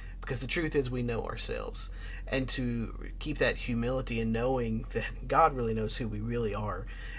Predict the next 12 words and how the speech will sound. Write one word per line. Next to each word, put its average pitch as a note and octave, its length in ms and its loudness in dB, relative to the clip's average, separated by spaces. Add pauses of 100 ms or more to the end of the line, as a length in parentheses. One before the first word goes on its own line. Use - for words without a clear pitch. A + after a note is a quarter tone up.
(140)
and A2+ 280 0 (160)
not C#3 340 12
believe C3 340 2
all B2 160 4
the A2+ 80 0
headlines, - 680 -4 (520)
and A#2+ 240 0
not C3+ 380 8 (440)
begin B2 480 0
to A2+ 260 0
take A#2+ 340 2
ourselves A2 1080 4